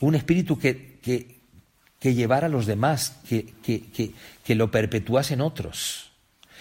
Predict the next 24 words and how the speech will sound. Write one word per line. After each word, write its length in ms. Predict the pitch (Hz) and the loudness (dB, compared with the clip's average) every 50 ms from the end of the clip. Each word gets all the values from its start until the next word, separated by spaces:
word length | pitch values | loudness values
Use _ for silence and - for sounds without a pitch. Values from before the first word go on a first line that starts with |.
| - - - | -10 -4 -2
Entonces 280 | 123 117 151 160 156 | 2 4 6 6 8
la 120 | 147 151 147 | 8 8 8
elección 520 | 143 139 139 - - - 220 226 233 226 | 8 6 2 -2 0 2 4 4 6 6
no 120 | 208 190 | 4 2
fue 160 | 185 - 208 214 | 4 4 4 4
una 120 | 202 185 | 6 4
elección 420 | 160 143 123 - - 175 180 170 | 2 2 0 0 0 2 2 4
basada, 640 | 151 143 123 - - 156 165 160 143 131 127 131 - - - - - - | 4 2 2 2 2 2 4 4 4 4 2 0 -4 -12 -18 -18 -4 2
de 80 | - 143 | 4 4
hecho 260 | 151 - - 185 180 - | 4 4 4 2 2 2
elige 360 | 135 131 135 170 160 - 196 | 2 4 4 4 4 4 4
al 100 | 139 123 | 6 6
último, 540 | 151 214 254 240 - 117 98 92 82 80 - - - - _ _ _ _ _ _ _ _ | 4 4 2 0 -2 -2 -2 -2 -4 -8 -10 -16 -20 -20 _ _ _ _ _ _ _ _
cuando 220 | - 120 120 120 120 | -2 0 0 2 2
lo 80 | 120 | 0
normal 340 | 117 110 120 135 156 165 180 | 2 2 4 4 4 4 2
es 60 | 160 | 0
que 100 | 127 156 | 0 0
en 100 | 139 127 | 0 0
un 140 | 131 139 139 | 0 0 0
reinado 360 | 139 143 143 139 143 151 160 | 2 2 2 2 2 2 2
se 100 | 131 139 | 2 0
elija 260 | 127 143 135 147 127 | 0 0 2 0 2
¿cuál? 340 | 107 131 160 190 254 - - | 4 4 4 2 2 -2 -12